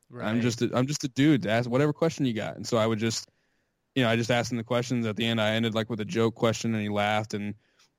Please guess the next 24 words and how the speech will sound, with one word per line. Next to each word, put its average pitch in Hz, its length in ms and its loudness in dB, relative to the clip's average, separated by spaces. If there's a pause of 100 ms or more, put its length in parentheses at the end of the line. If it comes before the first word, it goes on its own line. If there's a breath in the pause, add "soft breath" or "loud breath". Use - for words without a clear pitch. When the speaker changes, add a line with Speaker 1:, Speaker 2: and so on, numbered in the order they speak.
Speaker 1:
you 147 80 2
know, 131 40 4
he 131 60 4
looked 131 180 2
at 123 60 0
my 120 80 2
name 120 240 2
tag 120 300 2
and 110 200 -4
said, 113 260 -2
you 113 80 -2
know, 101 220 -4
"Hey, 131 140 2
Ryan, 120 240 2
appreciate 117 400 -2
the - 60 -18
time," 120 500 0
and 107 460 -2
shook 113 180 -2
my 110 140 2
hand. 117 300 2
And, 120 220 2
you 123 80 0
know, 113 220 2